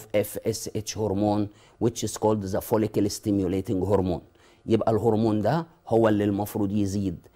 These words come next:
بعد البيوب-، بعد ال-، ال-، ال-، ال-، المينيبيوزس، يعني ال stop function of the two ovaries. اه، هنا بيحصل، آه، more stimulation of the ovaries to produce the female hormones, so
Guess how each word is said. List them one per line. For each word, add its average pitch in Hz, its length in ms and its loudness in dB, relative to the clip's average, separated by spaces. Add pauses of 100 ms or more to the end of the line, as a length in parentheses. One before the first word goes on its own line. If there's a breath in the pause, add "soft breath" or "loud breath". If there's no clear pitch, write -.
(140)
بعد 98 260 2
البيوب-، 98 540 0
بعد 98 280 2
ال-، 90 180 -2
ال-، 90 240 -2
ال-، 85 240 -6
ال-، 87 260 -4
المينيبيوزس، 107 960 0 (260 soft breath)
يعني 95 260 2
ال 87 120 -2
stop 101 540 0
function 120 300 2
of 85 300 -2
the 80 40 -8 (120)
two 104 420 4
ovaries. 202 360 2 (320 soft breath)
اه، 98 140 6
هنا 104 220 0
بيحصل، 92 580 -2 (320 soft breath)
آه، 98 200 0 (100)
more 135 500 6
stimulation 113 1000 2
of 98 180 -2
the 101 60 0
ovaries 101 440 2
to 104 340 2 (280 soft breath)
produce 98 540 2
the 95 60 2
female 98 380 0
hormones, 92 400 0 (160)
so 92 240 2